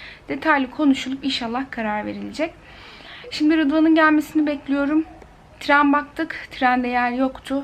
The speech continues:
Biz de o yüzden, e, bu, e, Derince'ye giden İETT otobüsleri var. Biliyorsunuzdur belki bu taraflarda olanlar. Onlara bineceğiz.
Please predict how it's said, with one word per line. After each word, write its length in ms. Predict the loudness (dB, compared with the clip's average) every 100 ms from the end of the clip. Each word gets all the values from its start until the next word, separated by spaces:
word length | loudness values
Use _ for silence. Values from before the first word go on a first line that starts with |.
| -6
Biz 160 | -8 -4
de 60 |
o 100 | -4
yüzden, 400 | -4 -2 0 0 -4 -16 -20 -20 -14 -8
e, 120 | -6
bu, 240 | -4 -6 -8
e, 200 | -10 -4
Derince'ye 420 | 0 6 6 6 -2
giden 340 | 0 -2 0
İETT 380 | 0 0 0 -2
otobüsleri 640 | -2 -2 -8 -8 -6 -4 -4
var. 300 | -6 -8 -8
Biliyorsunuzdur 640 | -6 -4 -6 -10 -14 -12 -10
belki 280 | -10 -10 -14
bu 60 | -16
taraflarda 600 | -12 -12 -8 -10 -8 -8
olanlar. 400 | -8 -6 -6 -6
Onlara 380 | -6 -4 -4 -4
bineceğiz. 420 | -4 -6 -6 -6